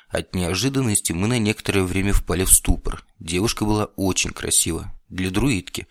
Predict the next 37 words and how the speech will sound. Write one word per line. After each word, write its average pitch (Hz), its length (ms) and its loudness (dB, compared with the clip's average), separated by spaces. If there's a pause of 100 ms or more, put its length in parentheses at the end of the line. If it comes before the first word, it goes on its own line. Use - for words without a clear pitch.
(580)
Если 139 280 4
кто-то 139 300 4
не 98 120 2
знает, 101 480 0 (100)
то 101 100 0
друиды 123 380 0
живут 117 380 -2
очень 107 360 2
и 92 120 2
очень 92 340 0
долго. 90 360 0 (380)
И 90 120 -2
что 98 180 2
самое 101 420 6
главное, 95 520 0
молодых 98 500 0
друидов 104 460 2
из - 100 0
древнего 101 420 0
леса 90 360 0
в 87 60 -8
город 107 340 0
просто - 340 -2
не 98 80 0
отпускают. - 640 2 (380)
Наверное, 117 420 4
чтобы - 240 0
никто 110 260 0
из 107 120 4
городских 104 440 2
жителей 104 380 0
не 92 160 0
сбил 139 220 2
молодёжь 104 460 2
с - 40 -4
пути - 400 -2
истинного. 90 680 -4